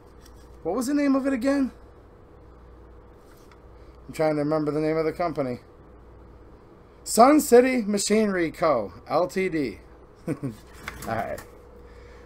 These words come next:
I have one more that's a little bit fancier yet. And by the way, this comes in at about three hundred, so not too bad.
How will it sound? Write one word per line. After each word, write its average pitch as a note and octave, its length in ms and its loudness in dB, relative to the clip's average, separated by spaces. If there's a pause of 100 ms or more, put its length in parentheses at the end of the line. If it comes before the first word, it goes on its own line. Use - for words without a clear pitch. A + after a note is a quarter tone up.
I F3+ 100 8
have F3+ 140 10
one F3+ 160 6
more C#3+ 300 4
that's A#2 320 -6
a C3 60 -8
little A3 320 6
bit G3 180 2
fancier F3 500 2
yet. C#3+ 320 0
And C#3 120 0
by F#3+ 160 10
the F#3+ 120 8
way, C#3 280 6
this D#3 240 0
comes G3 320 2
in F#3 160 2
at E3+ 100 2
about D3 400 4 (440)
three G3+ 240 2
hundred, C3 480 -2
so F#2 280 -8 (280)
not D#3 200 -2
too E3 140 0
bad. G#2+ 340 -8